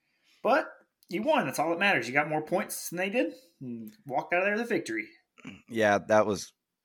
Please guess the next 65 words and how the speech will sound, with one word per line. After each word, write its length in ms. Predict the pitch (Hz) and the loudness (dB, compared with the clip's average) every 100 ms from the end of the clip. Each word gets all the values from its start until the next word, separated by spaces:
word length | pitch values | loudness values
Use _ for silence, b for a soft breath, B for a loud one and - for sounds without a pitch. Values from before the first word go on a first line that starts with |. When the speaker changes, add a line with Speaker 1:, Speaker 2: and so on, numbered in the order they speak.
| - | -2
Speaker 2:
the 100 | 110 | -2
frustrating 540 | - 117 110 117 104 | 4 4 6 4 2
part 200 | 95 107 | 4 4
at 60 | 95 | 4
the 80 | 98 | 2
end 100 | 101 | 0
of 40 | |
the 60 | 98 | 0
game, 300 | 85 92 90 | 0 0 0
Speaker 1:
Yeah. 60 | 85 | -2
Speaker 2:
is 200 | 78 - - | -4 -10 -12
you 220 | 85 82 | -10 -8
just 160 | 85 - | -10 0
kept 160 | 104 | 0
Speaker 1:
How 80 | 98 | 2
I 20 | |
Speaker 2:
giving 160 | 95 87 | 0 0
them 80 | 87 82 | -2 -2
Speaker 1:
felt. 40 | - | -2
Speaker 2:
opportunity 680 | 92 92 - 98 90 87 | -2 -2 -4 -2 0 2
after 240 | 82 - 82 | 0 0 0
Speaker 1:
Oh, 40 | |
yeah. 40 | |
Speaker 2:
opportunity. 760 | 80 82 - 85 82 82 80 80 | 0 2 2 4 2 2 0 -2
And, 220 | 76 71 | -4 -8
yeah, 220 | - 85 78 | -4 -2 -2
they 120 | 82 | -2
just 220 | 78 78 | -6 -8
missed 300 | 85 80 - | -6 -6 -6
them 260 | 82 78 76 | -6 -6 -4
really 240 | 80 80 | -2 -2
down 200 | 76 78 | -2 -4
the 40 | 76 | -6
stretch, 360 | - 82 78 - | -4 -4 -4 -8
and 80 | |
you 60 | 76 | -10
find 200 | - 80 | -6 -6
yourself 340 | 76 - 80 - | -6 -4 -6 -6
with 80 | 69 | -10
a 80 | |
win. 380 | 71 87 90 85 | -6 -2 -2 -2
And, 180 | 78 73 b b b b b b 85 | -4 -8 b b b b b b -2
uh, 40 | |
you'll 200 | 90 90 | 0 0
take 240 | - 110 - - | 2 0 0 -12
whatever 440 | 104 104 101 92 92 | 0 4 6 6 2
win 220 | 95 101 | 2 2
you 100 | 95 | 0
can 200 | - 87 | -2 -4
get 260 | 90 95 - | 2 2 2
on 120 | 92 | 0
the 80 | 82 | 0
road 340 | 82 90 92 | 0 2 2
just 160 | 90 87 | -2 -4
'cause 160 | 90 78 | -4 -2
you 80 | |
Speaker 1:
Damn 80 | 78 | 0
Speaker 2:
haven't 220 | 87 80 | 0 0
been 120 | 76 - | -2 -2
Speaker 1:
right. 60 | |
Speaker 2:
able 160 | 82 76 | -2 -2
to 100 | 78 | -6
do 220 | 71 82 | -4 -2
that 260 | 85 76 - | 0 -2 -2
yet. 280 | 80 80 | -2 0